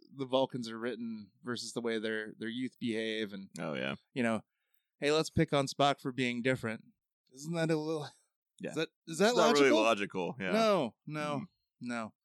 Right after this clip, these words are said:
Speaker 2: Mm.
Speaker 1: And it, uh, you know, Spock's always seeming to be the adult until he, like, decides to whip some ass.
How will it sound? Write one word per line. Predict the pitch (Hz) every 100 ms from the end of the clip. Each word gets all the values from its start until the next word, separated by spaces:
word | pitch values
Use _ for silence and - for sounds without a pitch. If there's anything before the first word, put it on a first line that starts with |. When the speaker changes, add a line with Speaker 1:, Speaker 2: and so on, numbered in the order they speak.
| -
Speaker 2:
Mm. | 80 _ -
Speaker 1:
And | 143
it, | 156 160 147
uh, | 101 - 160
you | 165
know, |
Spock's | 151 160 151 139 143
always | 139 127
seeming | - 135 131
to | 120
be | 123
the | 117 113
adult | 117 -
until | 113 160 151
he, | 131
like, | 113 110 _ _ _ _ _ _ _ _ -
decides | - 131 117
to | 110
whip | 120
some | - 113
ass. | 110 -